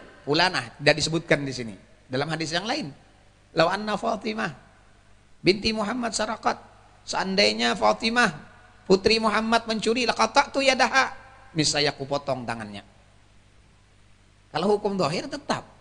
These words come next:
ada yang salah secara hukum di-, dihukum sesuai dengan syariat yang dibawa oleh Nabi sallallahu alaihi wasallam, tidak tebang pilih.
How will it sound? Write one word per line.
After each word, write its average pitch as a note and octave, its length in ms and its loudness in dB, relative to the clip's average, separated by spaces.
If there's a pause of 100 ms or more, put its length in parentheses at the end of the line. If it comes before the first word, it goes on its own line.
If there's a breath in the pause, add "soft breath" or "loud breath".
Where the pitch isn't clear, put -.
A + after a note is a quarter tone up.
(120)
ada G#3+ 220 2
yang D#4 180 -4
salah - 320 2 (300)
secara B3+ 340 0
hukum A3+ 380 2
di-, G#3+ 260 2
dihukum G#3+ 600 2 (800)
sesuai A3+ 400 -2
dengan G#3+ 240 0
syariat G#3 420 2
yang G3+ 140 4
dibawa G3+ 400 2
oleh G#3+ 100 2
Nabi G#3 320 0 (400)
sallallahu G3 380 0
alaihi G3 100 -2
wasallam, A3+ 320 2
tidak G3+ 300 0 (260)
tebang G3 400 4
pilih. A3+ 300 -4